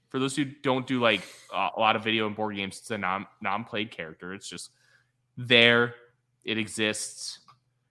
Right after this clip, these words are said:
It's, it's like, like those people you walk up to in Pokemon and then they just tell you things about the game. Yeah. But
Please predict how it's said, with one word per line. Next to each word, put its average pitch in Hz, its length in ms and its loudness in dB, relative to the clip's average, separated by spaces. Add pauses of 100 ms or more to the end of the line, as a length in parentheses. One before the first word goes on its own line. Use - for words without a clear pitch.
(120)
It's, 131 320 0
it's 147 180 2
like, 139 300 4 (260)
like 131 280 6 (240)
those 123 220 0
people 160 280 0
you 117 100 0
walk 117 300 4
up 117 120 0
to - 120 -6
in 107 80 -4
Pokemon 104 520 0
and 95 100 -4
then 98 100 -4
they 98 80 -4
just 95 220 -8
tell 95 160 -4
you 87 120 -6
things 92 280 -8
about 87 240 -8
the 78 80 -18
game. - 180 -20 (1200)
Yeah. 95 140 -8 (540)
But 131 220 10